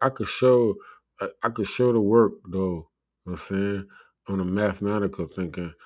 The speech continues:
I can't do it with the numbers, you know, but with the,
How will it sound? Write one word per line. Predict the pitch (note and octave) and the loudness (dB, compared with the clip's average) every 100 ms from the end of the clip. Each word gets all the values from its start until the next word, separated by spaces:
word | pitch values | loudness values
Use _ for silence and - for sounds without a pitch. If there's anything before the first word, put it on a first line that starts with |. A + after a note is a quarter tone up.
| _ - | _ -14
I | |
can't | - A#2 A#2 G2 | -4 0 0 2
do | G#2+ G#2 G2+ | 4 4 6
it | |
with | G2 E2+ | 4 0
the | |
numbers, | E2+ F#2 G2+ F2+ D#2+ D2+ - _ _ _ _ - | -2 2 2 2 -2 -6 -18 _ _ _ _ -8
you | F#2+ | -2
know, | F#2+ F#2+ F#2+ - _ _ _ _ - | 0 0 -2 -8 _ _ _ _ -8
but | F2 F#2 F2+ E2+ _ _ _ _ | -2 -2 -2 -8 _ _ _ _
with | - G2 G2+ E2+ | -4 -2 -2 -2
the, | F#2 F#2+ F#2 F#2 F2 | 0 0 0 -4 -8